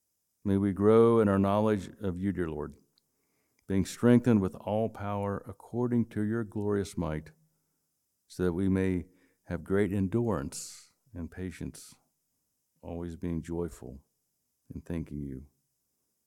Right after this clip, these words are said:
For in you we are qualified to share in the inheritance of the holy people in the kingdom of light. Thank you, Jesus, that you have re-, rescued us from the dominion of darkness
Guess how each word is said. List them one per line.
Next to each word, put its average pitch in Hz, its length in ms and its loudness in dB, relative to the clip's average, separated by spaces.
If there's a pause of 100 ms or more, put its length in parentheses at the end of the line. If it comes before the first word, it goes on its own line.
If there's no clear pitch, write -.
(160)
For - 100 -8
in 104 340 4
you 104 280 4
we 87 220 -2
are 82 100 -2
qualified 87 680 -6
to 80 60 -8
share 90 460 -2
in 82 160 -2
the 80 80 -4
inheritance 85 600 -6
of 76 120 -12
the 76 60 -12
holy 82 340 -10 (380)
people 80 440 -8 (500)
in 85 80 -4
the 80 60 -4
kingdom 73 400 -6
of 67 100 -10
light. 67 260 -14 (1200)
Thank 98 200 -2
you, 98 60 -4
Jesus, 80 640 -8 (920)
that 85 120 -6
you 120 300 6
have 92 200 0
re-, 85 220 -4 (120)
rescued 87 520 -4
us 78 180 -4
from 78 280 -8
the 73 80 -6
dominion 82 460 -2
of 76 100 -6
darkness 73 520 -8